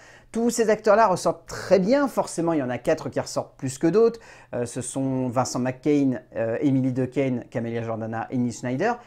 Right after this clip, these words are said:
Et ce sont les deux derniers que j'ai le plus envie de retenir, parce que même si les deux autres sont très bons, bah, les deux derniers, ils sont en tête d'affiche et vraiment, c'est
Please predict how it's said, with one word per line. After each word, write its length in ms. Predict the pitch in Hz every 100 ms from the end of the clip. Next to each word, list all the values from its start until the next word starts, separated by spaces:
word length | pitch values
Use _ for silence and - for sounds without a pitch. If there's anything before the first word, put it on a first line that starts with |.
| - -
Et 80 | 151
ce 120 | 190
sont 140 | 269
les 100 | 247
deux 180 | 170 285
derniers 380 | 262 247 247 254
que 80 | 180
j'ai 100 | 175
le 80 | -
plus 300 | - 220 208
envie 140 | 180
de 40 |
retenir, 400 | 156 151 226 277
parce 220 | - 165 -
que 80 |
même 260 | 165 220 311
si 220 | - 254
les 100 | 220
deux 220 | 196 196
autres 240 | 196 190 - - -
sont 160 | - 139
très 200 | - 156
bons, 220 | 180 277 - _ _ _ _ _
bah, 380 | 151 196 214 202
les 160 | 202 190
deux 200 | 156 233
derniers, 420 | 226 214 262 285
ils 480 | 214 196 185 170 175
sont 320 | - - 190
en 100 | 175
tête 260 | 175 190 156
d'affiche 480 | 175 175 254 -
et 40 | 165
vraiment, 280 | 156 165 214
c'est 240 | -